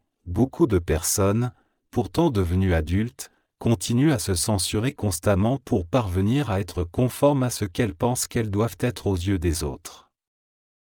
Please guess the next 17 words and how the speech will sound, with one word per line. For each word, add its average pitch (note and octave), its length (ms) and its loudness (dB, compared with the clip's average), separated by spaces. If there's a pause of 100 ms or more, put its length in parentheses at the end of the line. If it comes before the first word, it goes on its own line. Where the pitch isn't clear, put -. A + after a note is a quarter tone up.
(280)
Ces - 260 2
personnes C#3+ 520 4
ont G#2 200 2
en F#2 100 4
vérité F2+ 560 2
peur D#2+ 280 0
d'elles-mêmes F#2+ 500 4
et G#2 100 2
se - 160 -2
créent C3+ 300 0
de F#2 140 2
toutes B2 320 -2
pièces C3+ 380 2
un F2 100 2
faux F#2+ 220 -2
self F#2 380 0
névrotique, E2 880 -2